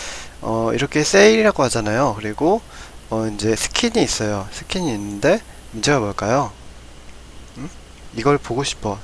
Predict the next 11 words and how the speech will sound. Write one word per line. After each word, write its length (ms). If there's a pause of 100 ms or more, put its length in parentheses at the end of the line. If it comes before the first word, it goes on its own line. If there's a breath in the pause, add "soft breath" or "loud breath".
지금 260 (140)
눌렀죠? 420 (580 loud breath)
근데 260 (340)
세트가 400
나오는데 460
동영상이 560
안 160
나오지. 400 (600)
다시 280
한번 240
눌러보겠습니다. 760